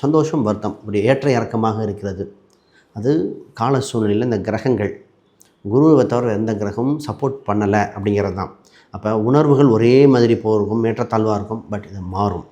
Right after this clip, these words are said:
இந்த காலகட்டத்துல நீங்க ஃபஸ்ட்டு மெடிடேஷன் பண்றது, மன அமைதி பண்றது,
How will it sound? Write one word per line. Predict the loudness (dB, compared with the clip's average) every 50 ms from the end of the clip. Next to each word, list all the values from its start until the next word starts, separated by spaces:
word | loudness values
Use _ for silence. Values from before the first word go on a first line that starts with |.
| _ _ _ _ _ _ -20 -20 -20 -12 _ -2
இந்த | 0 0 0 0
காலகட்டத்துல | 0 0 2 2 0 0 0 -2 -2 -2 -2 0 0 0
நீங்க | 0 0 0 -2 -2 -2
ஃபஸ்ட்டு | -4 -6 -6 -2 -2 0 0 0 -2 -4 -4 -4
மெடிடேஷன் | -4 -4 -2 -2 -2 -2 -2 -2 -4 -4
பண்றது, | -4 -6 -8 -6 -4 -4 -4 -4 -6 -10 -20 _ _ _ _ -4 -2
மன | 0 0 2 2
அமைதி | 2 2 2 2 0 0 -2
பண்றது, | -4 -6 -6 -8 -8